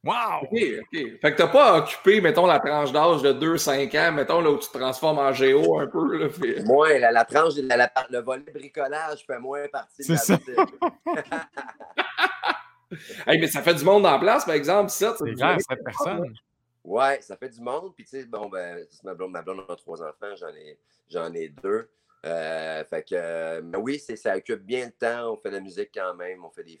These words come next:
Speaker 3: feux, on fait des bouffes. Euh, euh, je, moi, je suis un, je suis un amateur de pêche. La pêche est ouverte de, depuis, euh, moins d'une semaine. Je suis allé une couple de fois juste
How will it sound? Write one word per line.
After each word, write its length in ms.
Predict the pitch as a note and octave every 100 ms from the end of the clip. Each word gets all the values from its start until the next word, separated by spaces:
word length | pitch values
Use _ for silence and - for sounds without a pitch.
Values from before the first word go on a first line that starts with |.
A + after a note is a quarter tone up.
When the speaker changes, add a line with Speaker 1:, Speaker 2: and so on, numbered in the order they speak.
| -
Speaker 3:
feux, 120 | E2+
on 100 | E2
fait 140 | -
des 120 | D2+ D2
bouffes. 400 | D2+ D2+ _ D2+
Euh, 200 | D2+ D2 _ - - - _
euh, 120 | D2+ D#2
je, 100 | F2
moi, 100 | F#2+
je 100 | G#2+
suis 80 | F#2
un, 120 | F2
je 60 | -
suis 80 |
un 100 | F2+
amateur 320 | F2+ F#2 G2 F#2+
de 100 | F2
pêche. 320 | G2 G2 -
La 100 | E2+
pêche 320 | - F#2 F#2
est 100 | F#2
ouverte 380 | E2+ D#2+ F#2 -
de, 120 | D#2 D#2+
depuis, 540 | D#2+ _ F2 E2+ E2+
euh, 120 | E2
moins 160 | D#2+ E2+
d'une 140 | E2+
semaine. 300 | D#2+ F2+ F2+
Je 60 | -
suis 100 | E2+
allé 120 | E2
une 80 | E2
couple 240 | F#2 F2
de 60 | E2+
fois 240 | - G2
juste 440 | F#2+ G2 - -